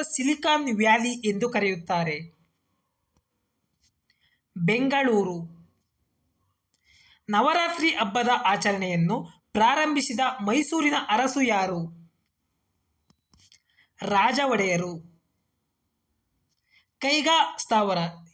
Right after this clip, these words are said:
ಇದು ಒಂದು ಆಟೋಮಿಕ್ ಪವರ್ ಪ್ಲಾಂಟ್, ಆಟೋಮಿಕ್ ಎಲೆಕ್ಟ್ರಿಕ್ ಸ್ಥಾವರ.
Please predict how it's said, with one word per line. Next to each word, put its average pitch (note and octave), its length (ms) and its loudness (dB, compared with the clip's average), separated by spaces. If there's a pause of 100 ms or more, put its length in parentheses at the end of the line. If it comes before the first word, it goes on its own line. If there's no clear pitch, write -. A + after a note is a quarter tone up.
ಇದು A3+ 180 -2
ಒಂದು G3 680 -4 (2000)
ಆಟೋಮಿಕ್ D4+ 720 0
ಪವರ್ A#3 400 0
ಪ್ಲಾಂಟ್, F3 400 -2 (400)
ಆಟೋಮಿಕ್ B3+ 680 0
ಎಲೆಕ್ಟ್ರಿಕ್ B3 520 -4
ಸ್ಥಾವರ. F#3 420 0